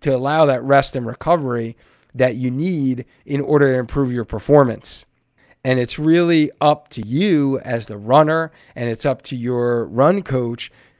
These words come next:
right, and how hard you push in your training.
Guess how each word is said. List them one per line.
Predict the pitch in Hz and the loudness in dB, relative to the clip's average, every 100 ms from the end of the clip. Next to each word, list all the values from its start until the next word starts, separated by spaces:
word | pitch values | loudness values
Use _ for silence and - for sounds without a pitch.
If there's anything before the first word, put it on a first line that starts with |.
| _ - | _ -2
right, | 127 123 | 0 0
and | 120 | -6
how | 110 147 147 127 | -6 -2 -2 -2
hard | 139 147 | -2 -4
you | 127 123 | -4 -6
push | - 143 127 | -6 -6 -4
in | 135 | -6
your | 117 | -6
training. | - 170 156 92 | -4 -6 -4 -8